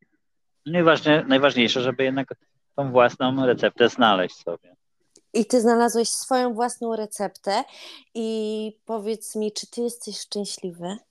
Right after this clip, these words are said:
Speaker 1: W pewnym sensie tak, moje życie jest dosyć proste. Bardziej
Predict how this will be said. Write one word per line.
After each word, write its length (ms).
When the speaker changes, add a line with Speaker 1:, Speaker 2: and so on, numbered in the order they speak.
Speaker 1:
W 100
pewnym 320
sensie 340
tak, 240
moje 240
życie 240
jest 120
dosyć 320
proste. 480
Bardziej 360